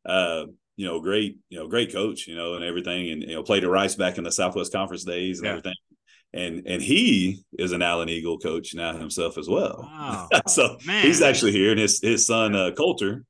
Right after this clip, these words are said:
Speaker 1: Alberding, uh, is one of my offensive line kids here, here at Allen, you know, and so, uh, and I mentioned, you know, Rocky Granville is another one, you know, we're,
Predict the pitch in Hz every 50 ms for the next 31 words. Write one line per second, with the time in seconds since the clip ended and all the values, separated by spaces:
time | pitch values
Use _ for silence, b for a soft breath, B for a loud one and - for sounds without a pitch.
0 | _ - 78 92 92 87 87 87 85 82 92 107 123 - _ _ _ _ _ _
1 | - - 90 87 85 85 85 95 101 101 95 95 98 104 104 113 101 - 95 95
2 | 110 120 101 92 98 90 87 85 - - 90 85 - 92 90 87 85 85 107 135
3 | 104 80 76 73 80 82 80 80 80 82 85 82 - 95 87 80 78 - B B
4 | B B B B B _ - 85 87 85 80 78 - - 92 92 95 104 104 95
5 | - 92 71 71 92 101 92 85 92 104 104 101 101 90 98 98 107 110 98 90
6 | 82 80 82 95 107 120 - 76 73 71 78 78 80 78 80 87 98 110 -